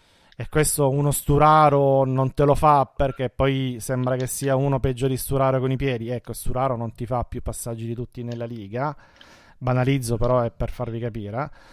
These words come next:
Eh, è abilissimo anche nel verticalizzare, a proposito sempre di statistiche, è stato il centrocampista con più passaggi in avanti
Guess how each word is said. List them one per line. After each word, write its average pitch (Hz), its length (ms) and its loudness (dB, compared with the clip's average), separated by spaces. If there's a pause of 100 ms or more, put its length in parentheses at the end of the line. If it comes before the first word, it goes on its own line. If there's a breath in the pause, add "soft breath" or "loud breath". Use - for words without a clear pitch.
(200 soft breath)
Eh, 143 360 4
è 151 200 6
abilissimo 156 640 6
anche 143 380 0
nel 135 220 0
verticalizzare, 139 920 6
a 120 80 0
proposito 127 480 4
sempre 127 260 -2
di 123 60 0
statistiche, 135 500 -2
è 117 40 -4
stato 131 200 -4
il 117 60 -4
centrocampista 131 800 0
con 123 180 -2
più - 180 6
passaggi 139 640 4
in 135 100 2
avanti 127 760 2